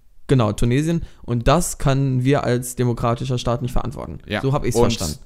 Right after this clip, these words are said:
Speaker 2: dann hat, äh, ein C-D-U-Innenminister und ein F-D-P-Integrationsminister trotzdem abgeschoben. Der Mann ist abgeschoben worden und, äh, dann gab es ein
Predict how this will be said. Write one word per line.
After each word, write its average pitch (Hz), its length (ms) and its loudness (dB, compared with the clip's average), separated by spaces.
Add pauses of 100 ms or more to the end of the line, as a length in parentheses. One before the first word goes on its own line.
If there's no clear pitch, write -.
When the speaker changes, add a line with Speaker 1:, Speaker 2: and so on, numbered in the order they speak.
(100)
Speaker 2:
dann 135 360 2
hat, 120 500 -4
äh, 107 340 -2 (440)
ein 110 320 -6
C-D-U-Innenminister 139 1200 -6
und 120 220 -10
ein 107 160 -8
F-D-P-Integrationsminister 123 1900 -6 (160)
trotzdem 139 880 -2 (140)
abgeschoben. 139 800 -2
Der 107 80 -2
Mann 110 180 -4
ist 104 160 -8
abgeschoben 131 600 -4
worden 120 240 0 (380)
und, 107 300 -10
äh, 101 200 -4 (220)
dann 104 220 -6
gab 110 240 -4
es 120 160 -12
ein 98 180 -8